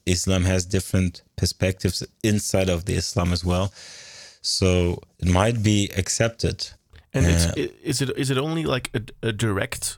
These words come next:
Speaker 2: source, or does it also matter, for example, uh, if some, you have a, a shop that's, you know, decent, you know, you just sell, I don't know, uh,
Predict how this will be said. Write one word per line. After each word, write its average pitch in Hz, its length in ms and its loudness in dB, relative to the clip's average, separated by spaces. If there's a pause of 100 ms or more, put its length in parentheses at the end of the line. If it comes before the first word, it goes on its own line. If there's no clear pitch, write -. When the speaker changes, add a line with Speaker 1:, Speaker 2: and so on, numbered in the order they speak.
(140)
Speaker 2:
source, - 680 -4 (200)
or 107 420 2 (180)
does 123 160 2
it 120 80 0
also 135 240 0
matter, 123 300 2
for 120 160 0
example, 120 560 0 (340)
uh, 104 240 2
if 120 100 0
some, 131 300 0
you 127 160 2
have 123 140 0
a, 104 240 0
a 107 80 0
shop - 380 -2 (180)
that's, - 440 -4
you - 100 -4
know, 82 220 -2
decent, 131 540 -2
you 104 140 0
know, 98 60 0
you 95 140 -2
just 104 260 -4 (160)
sell, 101 580 -2 (180)
I - 140 -2
don't 87 100 -2
know, 95 220 -2
uh, 92 320 -2